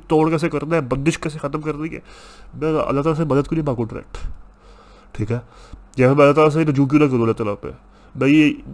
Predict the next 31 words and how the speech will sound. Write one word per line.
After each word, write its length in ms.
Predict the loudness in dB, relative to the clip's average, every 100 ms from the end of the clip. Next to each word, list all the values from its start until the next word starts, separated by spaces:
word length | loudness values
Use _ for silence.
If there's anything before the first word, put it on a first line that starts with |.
| -20 -14 -8 0
नेगेटिव 540 | 2 2 0 0 0 2
या 160 | 2
फिर 160 | 0 -2
ये 100 | -2 -4
अजीब 380 | -4 -2 -2 -4 -4
दिमागी 460 | 4 6 6 4 -4 -12 -8
उसमें 240 | -2 0
क्यों 160 | 2 2
रहूँ? 180 | 2 -4 -18 -20 -20 -2
और 0 |
अल्लाह 140 | 0
ताला 160 | 2 0
ने 80 | 0
फिर 140 | 0
भी 100 | -2
बता 260 | 0 4 4
दिया 120 | 4
सॉल्यूशन 280 | 0 0 -2
नबी 80 | -2
सल्लल्लाहु 340 | -4 -4 -6
अलैहि 0 |
वसल्लम 60 | -4
ने 80 |
कि 60 | -2
अगर 360 | -4 -6 -10 -12
तस्कीन 280 | -8 -8
नहीं 180 | -2 2
हो 80 | 4
रही 80 | 4
दिल 180 | 0 0
की 240 | -6